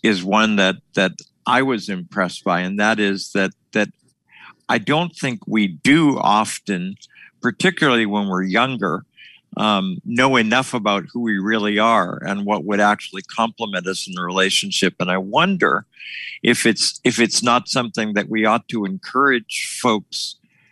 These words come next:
who are in education to think about giving to kids who are, who are blind or visually impaired when they're in school or in college, um,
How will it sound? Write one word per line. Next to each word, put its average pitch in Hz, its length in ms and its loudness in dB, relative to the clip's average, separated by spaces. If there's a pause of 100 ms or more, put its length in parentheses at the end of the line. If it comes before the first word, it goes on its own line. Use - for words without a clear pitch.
(320)
who 123 260 0
are 107 300 4
in 113 200 -2
education 113 920 -2
to 104 100 -6
think 139 300 -4
about 104 380 0
giving 135 340 0
to 107 140 -10
kids 101 320 -2
who 101 180 -4
are, 92 300 2 (200)
who 107 100 -6
are 98 120 2
blind 104 380 2
or 98 100 4
visually 98 460 -2
impaired 98 420 0
when 95 160 0
they're 95 160 2
in 92 100 0
school 104 400 0
or 82 120 0
in - 160 -10
college, 104 580 0 (540)
um, 104 400 0